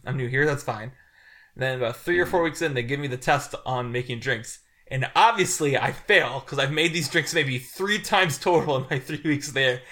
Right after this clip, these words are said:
Speaker 1: 'cause they always put me on register. <laughs> And then the,
Speaker 2: Mm.
Speaker 1: the next day I get called up to the Kroger office. They're like, "We're, we're reassigning you to bagging." And I'm like, "What the,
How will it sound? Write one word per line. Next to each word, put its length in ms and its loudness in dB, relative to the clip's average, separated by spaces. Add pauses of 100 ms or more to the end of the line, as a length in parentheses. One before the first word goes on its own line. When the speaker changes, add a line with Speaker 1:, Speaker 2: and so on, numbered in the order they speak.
(120)
Speaker 1:
'cause 160 2
they 100 4
always 300 6
put 220 2
me 100 -4
on 160 2
register. 800 -2
<laughs> 760 -20
And 200 0
then 160 0
the, 140 -4
Speaker 2:
Mm. 280 -10 (120)
Speaker 1:
the 80 2
next 300 2
day 440 6
I 180 0
get 240 4 (600)
called 240 4
up 120 0
to 60 -4
the 100 0
Kroger 320 4
office. 200 2
They're 160 -2
like, 80 -6
"We're, 320 0
we're 200 4
reassigning 600 0
you 80 -6
to 160 0
bagging." 600 2
And 80 -12
I'm 180 -4
like, 200 0
"What 260 2
the, 80 -4